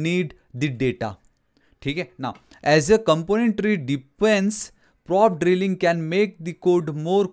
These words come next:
complex and harder to maintain। क्यों, मैं आपको आप एक्सप्लेनेशन के साथ समझाता हूँ।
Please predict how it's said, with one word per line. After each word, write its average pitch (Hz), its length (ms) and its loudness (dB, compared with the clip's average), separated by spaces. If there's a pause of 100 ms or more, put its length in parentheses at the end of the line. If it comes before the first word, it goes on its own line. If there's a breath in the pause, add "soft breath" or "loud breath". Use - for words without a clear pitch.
complex 156 580 -4
and 147 220 -10
harder 139 220 0 (100)
to 143 140 -8
maintain। 123 400 -6
क्यों, 190 180 -4
मैं 165 100 -4
आपको 156 200 -4
आप 151 240 -4
एक्सप्लेनेशन 160 600 -6
के 151 120 -4
साथ 143 160 0
समझाता 127 420 -4
हूँ। - 80 -18